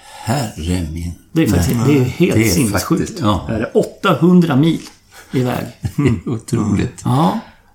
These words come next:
Speaker 2: Ja, det där var, det där var grupp nummer ett. Grupp nummer två då, det rörde alltså asiatiska häckfåglar som övervintrar i Europa. Och här,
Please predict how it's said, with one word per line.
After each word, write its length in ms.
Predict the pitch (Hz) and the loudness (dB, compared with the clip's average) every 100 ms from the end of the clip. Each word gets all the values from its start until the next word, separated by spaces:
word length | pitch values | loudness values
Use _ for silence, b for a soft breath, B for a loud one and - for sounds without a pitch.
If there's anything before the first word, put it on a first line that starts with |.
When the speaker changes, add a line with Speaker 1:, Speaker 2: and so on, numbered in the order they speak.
| B B B B | B B B B
Speaker 2:
Ja, 320 | 151 202 226 | 2 2 4
det 60 | 185 | 4
där 140 | 208 | 4
var, 280 | 208 208 202 | 4 2 2
det 60 | 190 | 2
där 80 | |
var 60 | 202 | 4
grupp 260 | 180 175 185 | 6 4 2
nummer 180 | 160 | 0
ett. 180 | 127 131 | 0 2
Grupp 200 | 160 190 | 4 4
nummer 200 | 202 190 | 4 2
två 340 | 185 226 240 208 | 2 2 4 4
då, 200 | 147 143 | 2 2
det 120 | 165 | 4
rörde 300 | 180 170 170 | 4 4 2
alltså 260 | 151 160 - | 2 0 0
asiatiska 840 | 147 - 160 180 196 190 170 - 143 | 0 2 4 4 2 -2 -2 0 0
häckfåglar 760 | 143 - - 151 127 127 127 123 | 0 -2 -4 -2 0 2 0 -2
som 240 | 147 135 | 0 0
övervintrar 640 | - 135 120 127 120 143 127 | 2 0 2 0 0 0 2
i 80 | 139 | 4
Europa. 500 | 165 175 - - 131 - _ | 4 0 -6 -10 -10 -14 _
Och 140 | 160 | 2
här, 320 | 147 185 190 | 4 6 6